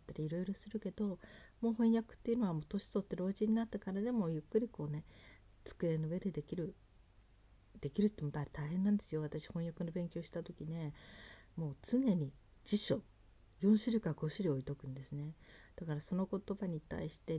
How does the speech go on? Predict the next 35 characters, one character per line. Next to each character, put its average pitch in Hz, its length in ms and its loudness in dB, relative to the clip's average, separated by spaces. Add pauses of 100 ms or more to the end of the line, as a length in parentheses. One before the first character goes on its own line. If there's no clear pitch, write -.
ど 170 140 -2
れ 208 140 2
だ 214 140 -2
け 220 220 0
適 - 320 -8
切 - 300 -4
な 190 100 2
訳 185 300 0
が 175 100 0
で 147 140 -6
き - 120 -4
る 160 80 -6
か 156 120 -8
っ 139 40 -8
て - 140 -10
い 151 40 -6
う - 20 -6
の 139 60 -6
は 135 60 -18
全 220 200 -2
部 202 80 -6
調 - 240 -4
べ 233 120 2
る 233 120 0
ん 214 80 4
で 147 80 -4
す - 160 -6
よ。 135 140 -6 (640)
い 196 160 10
ろ 156 80 0
ん 113 240 -4
な 165 80 -2
辞 160 120 -6
書 151 200 -6
で。 151 120 -8